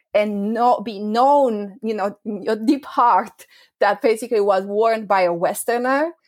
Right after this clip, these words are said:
was quite something. It was quite a, quite a political performativity, if I, <laughs>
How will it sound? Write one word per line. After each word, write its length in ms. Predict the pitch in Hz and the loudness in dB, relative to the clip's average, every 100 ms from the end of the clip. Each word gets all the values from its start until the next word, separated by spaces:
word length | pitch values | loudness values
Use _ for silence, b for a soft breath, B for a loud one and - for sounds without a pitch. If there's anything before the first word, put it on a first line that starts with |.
| _ | _
was 200 | 214 208 | 0 0
quite 360 | - 226 202 - | 0 0 0 -2
something. 480 | 175 - - - _ _ _ _ | -6 -6 -14 -20 _ _ _ _
It 120 | 226 | 2
was 200 | 214 208 | 4 2
quite 260 | - - 165 | 0 0 2
a, 320 | 226 202 - - | 4 4 2 0
quite 220 | 277 277 | 0 2
a 160 | 269 214 - | 2 2 0
political 480 | 220 240 247 214 - - - | -4 -4 -2 -2 -4 -12 -6
performativity, 920 | 196 - 202 196 180 202 170 - 156 | -6 0 0 0 -2 -2 -2 -4 -6
if 120 | 151 | -6
I, 140 | |
<laughs> 20 | - | -6